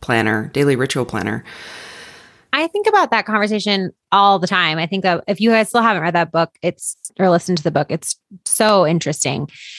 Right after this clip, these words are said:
Speaker 2: And it's called The Power of Ritual. If you go back,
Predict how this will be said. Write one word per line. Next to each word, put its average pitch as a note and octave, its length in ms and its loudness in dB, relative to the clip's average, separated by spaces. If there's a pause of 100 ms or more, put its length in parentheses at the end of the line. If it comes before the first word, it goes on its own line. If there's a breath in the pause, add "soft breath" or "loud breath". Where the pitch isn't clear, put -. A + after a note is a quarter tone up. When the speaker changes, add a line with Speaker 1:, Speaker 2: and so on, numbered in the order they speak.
(360 loud breath)
Speaker 2:
And F#3+ 340 2
it's F#3 100 2
called F#3 180 0
The - 20 0
Power G3+ 340 2
of F3 80 0
Ritual. F3 540 2
If D#3+ 160 -2 (140)
you G3 100 -6
go G3+ 160 2
back, G3+ 360 -2